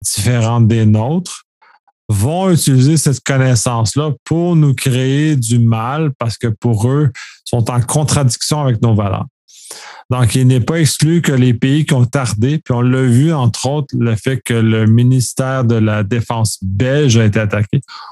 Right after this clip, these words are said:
On ne connaît pas la nature de l'attaque telle quelle. Est-ce qu'ils ont attaqué des informations ? Est-ce qu'on va aller ? On le sait pas dans le, dans le détail, mais la vulnérabilité a quand même été capable d'utiliser pour rentrer là.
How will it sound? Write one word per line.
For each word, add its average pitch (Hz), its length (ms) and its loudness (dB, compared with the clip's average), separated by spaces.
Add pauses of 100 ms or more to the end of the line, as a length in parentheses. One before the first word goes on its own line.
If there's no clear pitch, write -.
(140)
On 117 100 0
ne 117 140 4
connaît 131 380 2
pas 151 140 -2
la 139 140 2
nature 135 640 2
de 160 80 4
l'attaque 135 460 0 (140)
telle 117 220 0
quelle. 135 260 0
Est-ce 131 180 0
qu'ils 120 100 -2
ont 110 60 0
attaqué 110 360 0
des 110 200 0
informations ? 131 680 -2
Est-ce 120 120 0
qu'on 107 200 2
va 104 120 2
aller ? 123 340 2 (640)
On 113 140 -2
le 123 200 2
sait 117 280 -2
pas 143 260 -2
dans 151 140 0
le, 120 180 2
dans 110 180 0
le 107 200 2
détail, 127 540 -2
mais 135 300 2 (420)
la 123 160 0
vulnérabilité 139 500 2
a 165 60 -2
quand 147 180 0
même 160 120 2
été 147 220 0
capable 151 480 -2
d'utiliser 131 360 0
pour 123 220 -2
rentrer 123 400 -2
là. 113 160 0